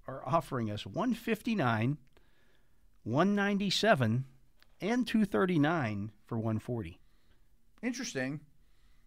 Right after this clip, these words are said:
Speaker 2: We've made a lot of picks, though.
Speaker 1: We have.
Speaker 2: Um, we don't need a lot of things at this point. I mean, uh,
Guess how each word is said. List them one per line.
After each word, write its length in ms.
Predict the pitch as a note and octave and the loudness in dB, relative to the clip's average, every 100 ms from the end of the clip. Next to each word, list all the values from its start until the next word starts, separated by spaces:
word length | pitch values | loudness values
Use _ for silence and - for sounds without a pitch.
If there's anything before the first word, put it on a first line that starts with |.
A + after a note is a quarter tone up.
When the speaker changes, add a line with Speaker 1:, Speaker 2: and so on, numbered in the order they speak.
| - - | -12 -8
Speaker 2:
We've 160 | G#3 | -4
made 220 | G#3 C#4+ | 0 0
a 40 | A#3 | 0
lot 200 | D3 A2+ | 0 -2
of 80 | - | 0
picks, 280 | A#2+ - | 0 0
though. 380 | G#2+ G2+ G#2 A#2 - - | -6 -6 -6 -8 -14 -6
Speaker 1:
We 160 | B2+ A2+ | -2 -2
have. 440 | G#2+ G2 A#2+ F#3 - - | -2 -4 -6 -10 -18 -20
Speaker 2:
Um, 560 | A#2+ G#2 G2+ G2+ G2 G2+ - - - A#2+ | -12 -10 -8 -10 -12 -16 -20 -20 -20 -10
we 140 | C3+ | -6
don't 240 | E3+ D#3 C3+ | -6 -6 -8
need 240 | D3+ C3+ | -8 -6
a 60 | A#2 | -6
lot 280 | A#2+ B2 | -4 -6
of 80 | A2 | -8
things 580 | - E3 C3+ G2 A#2+ - A2+ | -8 -8 -6 -8 -10 -12 -16
at 100 | - | -12
this 160 | C#3+ | -12
point. 360 | - G#2 G#2 B2+ - - - - - | -10 -10 -10 -12 -18 -20 -20 -20 -20
I 40 | G2+ | -16
mean, 300 | F#2+ F#2 F2 - - - - - | -14 -14 -16 -20 -20 -20 -20 -20
uh, 60 | - | -16